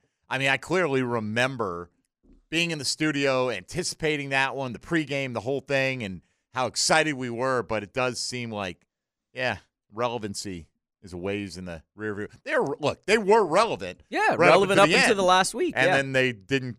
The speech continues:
Speaker 1: get the job done. So, uh, let me ask you, D-Rock, because I, I, you're gonna know as well as anybody, and you may not know the answer to this, okay?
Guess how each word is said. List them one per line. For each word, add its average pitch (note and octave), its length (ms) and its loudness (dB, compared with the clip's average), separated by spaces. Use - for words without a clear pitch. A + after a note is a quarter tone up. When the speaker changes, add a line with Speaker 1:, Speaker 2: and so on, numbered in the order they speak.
Speaker 1:
get C3 160 -2
the B2 80 -8
job A2 380 0
done. D3+ 340 0
So, C#3 320 0
uh, D#3 240 4
let A3 140 0
me A#3+ 80 -4
ask D#3+ 320 -2
you, C#3 220 -6
D-Rock, B2 420 -4
because C3+ 320 -10
I, A2+ 220 -4
I, D#3+ 120 -10
you're A3+ 300 -4
gonna G3 200 2
know C#3+ 280 4
as A2 140 -4
well B2+ 260 0
as A2+ 100 -4
anybody, C#3 320 2
and F3 80 -4
you A3 60 -4
may A#3 140 2
not F#3+ 180 2
know G#3+ 140 -2
the A#2 140 -4
answer D2+ 260 -14
to C#2+ 40 -20
this, - 340 -20
okay? C3+ 300 -2